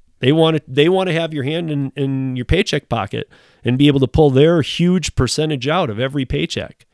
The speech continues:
before you're allowed to do anything with it. So, um, yeah. If you don't know a lot about unions, go, go listen to some of the podcasts that I have with Kim Cavan, Karen Anderson, Gail Gordon, or, um, Lisa Rothstein,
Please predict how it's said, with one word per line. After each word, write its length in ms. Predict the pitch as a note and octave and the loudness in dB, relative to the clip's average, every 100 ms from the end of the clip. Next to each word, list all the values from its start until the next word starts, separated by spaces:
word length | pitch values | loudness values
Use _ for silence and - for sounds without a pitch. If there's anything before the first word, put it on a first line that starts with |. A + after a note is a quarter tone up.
| _ _ _ | _ _ _
before 400 | A2+ C#3+ D#3 D3+ | -6 0 2 4
you're 200 | C#3+ D#3 | 2 0
allowed 320 | D3+ D3 C#3+ | 0 0 -2
to 60 | A2 | -4
do 140 | A#2 | -4
anything 340 | C3 F#3 - G2+ | -4 -4 -8 -12
with 180 | E2 | -16
it. 120 | - - | -14 -12
So, 380 | - G#2+ - - _ _ _ - | -10 -10 -12 -18 _ _ _ -8
um, 440 | A2 G2+ F#2+ G2+ _ _ - | -6 -4 -6 -12 _ _ -12
yeah. 300 | A#2+ C#3+ G#2+ _ _ _ _ _ - | -6 -4 -6 _ _ _ _ _ -6
If 140 | B2 D3 | -4 2
you 80 | |
don't 160 | F3+ B3 | 2 4
know 120 | B3 | 2
a 40 | A3 | 2
lot 180 | G3+ | 0
about 180 | F#3 E3+ | 0 -2
unions, 440 | D#3+ D#3+ C#3 A#2 - | 0 0 0 -2 0
go, 280 | D3 D3+ - | 0 0 -4
go 140 | C#3+ E3 | -2 0
listen 320 | F3+ G3 F#3 | 2 0 -2
to 80 | E3 | -2
some 200 | D#3+ D3+ | -2 -2
of 40 | |
the 80 | C3+ | 0
podcasts 840 | C3 B2+ - C3 A#2+ - - - - | 0 -2 -2 -4 -4 -6 -8 -10 -6
that 200 | B2+ A#2+ | -2 -2
I 80 | A2+ | 0
have 420 | C3 C3 C3 C3 - _ - | -2 -2 -4 -8 -20 _ -4
with 180 | A#2+ - | -4 0
Kim 220 | C#3+ B2 | 0 0
Cavan, 520 | C3+ C3+ C3+ C#3 C3+ - _ _ - | -2 -2 0 -2 -4 -12 _ _ -2
Karen 260 | D#3 C#3+ | 2 2
Anderson, 600 | C3 B2+ B2 - B2+ A#2 - _ _ - | 2 0 -2 -4 -4 -4 -10 _ _ 0
Gail 220 | C#3+ D3 | 2 4
Gordon, 520 | B2+ B2 A#2 A#2 A2+ - _ _ _ - | 4 4 2 -2 -6 -10 _ _ _ -2
or, 500 | B2+ A#2+ A#2 A2 - | 2 4 4 2 -2
um, 460 | A#2 G#2 G#2 G2 G2 | -2 -2 -2 -4 -6
Lisa 260 | B2+ C3 B2 | -4 -2 -2
Rothstein, 680 | G#2+ G2 - - G2+ G#2 | -2 -2 -6 -10 -10 -10